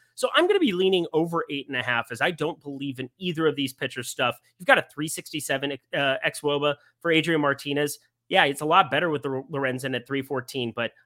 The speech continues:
I see a lot of offense in this one. Think I'm gonna add it to the card, but it hasn't quite made it as of right now. Yet another spot that feels exactly like Tuesday. It feels like deja vu in a lot of these places. You get lefty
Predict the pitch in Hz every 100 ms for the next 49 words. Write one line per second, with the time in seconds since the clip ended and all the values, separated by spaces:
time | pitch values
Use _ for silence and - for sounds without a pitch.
0 | _ 143 180 147 113 104 117 170 208 214
1 | 196 196 185 170 156 147 143 147 143 143
2 | 135 _ _ _ _ - 277 339 294 208
3 | 170 147 147 131 147 127 139 120 110 120
4 | 123 175 170 147 - 160 160 143 131 120
5 | - _ - 127 120 104 101 101 110 98
6 | 98 _ _ _ - 302 262 220 214 180
7 | - 165 160 151 170 143 - - - 208
8 | - 147 117 113 - 147 123 120 113 113
9 | 262 311 302 165 180 175 151 120 135 135
10 | 120 120 120 117 120 - 131 123 123 117
11 | - - - 170 180 247 196 196 - 190